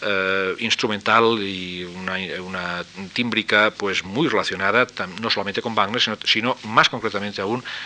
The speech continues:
con los Pirineos, con la manera de, de instrumentar de los Pirineos. En otras, eh, por ejemplo, Gaziel, Picarol, Liliana,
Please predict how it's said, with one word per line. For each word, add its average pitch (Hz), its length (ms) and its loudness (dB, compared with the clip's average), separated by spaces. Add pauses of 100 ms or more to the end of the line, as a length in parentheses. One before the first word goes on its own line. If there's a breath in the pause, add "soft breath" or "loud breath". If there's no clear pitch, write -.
(100)
con 131 240 6 (140 loud breath)
los 120 140 4
Pirineos, 104 500 -2 (180)
con 87 160 -12
la 85 60 -8
manera 95 280 0
de, 87 220 -4
de 85 80 -6
instrumentar 92 640 -4
de 85 140 -6
los 82 160 -8
Pirineos. - 540 -6 (760 loud breath)
En 131 120 6
otras, 165 580 8 (140)
eh, 95 260 -2
por 92 80 -2
ejemplo, 110 300 0
Gaziel, 120 560 6
Picarol, 113 680 2
Liliana, 101 540 4